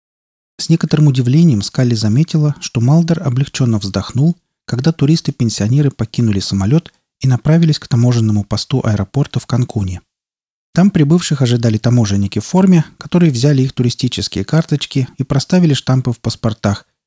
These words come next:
после чего старики были допущены к площадке выдачи багажа.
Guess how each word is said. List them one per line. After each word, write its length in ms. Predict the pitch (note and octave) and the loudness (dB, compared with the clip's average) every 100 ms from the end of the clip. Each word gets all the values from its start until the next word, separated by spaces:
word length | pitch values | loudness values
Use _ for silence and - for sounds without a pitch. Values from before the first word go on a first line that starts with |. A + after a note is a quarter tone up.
| - | -6
после 220 | A#2 A2 | -4 -4
чего 240 | - B2 F3 | -2 2 2
старики 400 | - A#2 A2+ A#2+ | 2 -2 0 -2
были 180 | G2+ F#2+ | 0 -2
допущены 540 | F#2 - D3+ - B2+ | -4 -2 -2 0 -2
к 80 | - | -2
площадке 500 | G#2 - C3 - A2 | -6 -2 -4 -2 -4
выдачи 360 | G2+ G2+ - | -2 -4 -4
багажа. 520 | G2+ G#2 A2 F#2+ E2 | -4 -2 -2 -2 -6